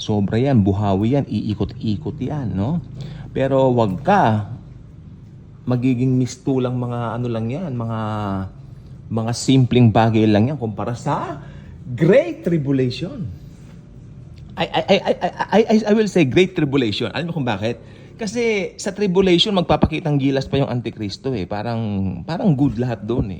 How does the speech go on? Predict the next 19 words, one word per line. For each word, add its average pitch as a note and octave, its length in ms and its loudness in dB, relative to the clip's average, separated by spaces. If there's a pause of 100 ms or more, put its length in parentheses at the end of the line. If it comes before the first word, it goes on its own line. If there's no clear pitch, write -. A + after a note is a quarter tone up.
In C#3+ 80 -6
fact, A3 240 -6
mayroon D#3 160 -4
pa D3 160 -4
ako D3+ 160 -4
nabalit-, C3 320 -6
mayroon C#3 240 -6
pa C#3 80 -2
ako C3+ 80 -4
nabasa A#2+ 400 -2
na F#2+ 240 -2 (800)
magpapalitan C#3 1040 2
pa C3 80 -6
sila C3+ 240 -2
ng B2+ 80 0
mga B2 240 0
regalo G#2+ 480 0
sa E2+ 320 0
tribulation G2 720 -2